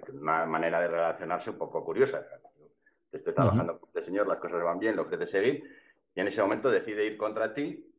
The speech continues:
Speaker 1: y romper la legislatura y decirle al país, "No, no, nosotros no queremos nada con estos señores, eh, lo que queremos es, eh,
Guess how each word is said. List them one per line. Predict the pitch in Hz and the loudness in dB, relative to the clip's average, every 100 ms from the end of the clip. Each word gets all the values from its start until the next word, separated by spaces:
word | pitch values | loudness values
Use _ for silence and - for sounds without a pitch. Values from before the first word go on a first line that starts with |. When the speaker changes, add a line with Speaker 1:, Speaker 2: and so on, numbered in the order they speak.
| _ _ _ | _ _ _
Speaker 1:
y | 98 | -2
romper | 87 87 117 | -2 0 2
la | 117 | 2
legislatura | 92 87 80 76 98 151 85 - - | 2 -2 -8 -10 -4 -2 -4 -6 -14
y | 87 | -6
decirle | 78 - 95 | -4 -2 0
al | 101 - | 0 2
país, | 101 135 135 - | 2 2 -4 -4
"No, | 104 | -2
no, | 110 | 0
nosotros | 87 - 101 113 110 - _ _ | -2 -6 -6 -6 -6 -10 _ _
no | - 85 101 | -12 -6 -2
queremos | 107 104 104 | 0 0 0
nada | 104 110 | 2 4
con | 101 | 2
estos | 104 113 104 | -2 -6 -4
señores, | 117 135 165 175 - - - _ | 2 4 2 0 -6 -20 -20 _
eh, | 71 76 | -8 -4
lo | 76 82 | -2 -2
que | 82 | 0
queremos | 82 98 110 120 - - | 2 2 2 0 -4 -4
es, | 98 123 - 80 | 0 0 -2 -6
eh, | 78 76 | -4 -4